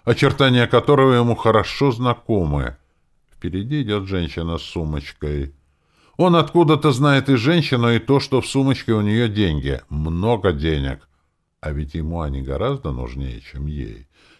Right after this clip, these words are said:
Силы не равны. Но он знает, что если быстро накинуть удавку на шею и удержать ее хотя бы секунд десять,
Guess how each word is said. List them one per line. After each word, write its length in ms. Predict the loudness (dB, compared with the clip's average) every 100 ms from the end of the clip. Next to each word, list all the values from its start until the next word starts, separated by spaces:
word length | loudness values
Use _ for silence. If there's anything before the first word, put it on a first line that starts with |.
| _ -14
Силы 380 | -4 0 0
не 100 | 2
равны. 520 | 4 4 2 -2 -4 -10 _ _ _ 2
Но 160 | 4
он 120 | 4
знает, 320 | 4 4 4 2
что 160 | 4
если 300 | 6 6 4
быстро 420 | 4 2 2 2
накинуть 520 | 2 2 2 0 0 -2
удавку 440 | 2 0 0 -2
на 160 | 0 0
шею 420 | 2 2 4 4
и 20 |
удержать 680 | 4 2 2 2 2 2 2
ее 160 | 0
хотя 320 | 0 -2 0
бы 160 | 0 -2
секунд 600 | -4 -8 -4 -4 -4 -4
десять, 560 | -4 -4 -4 -8 -8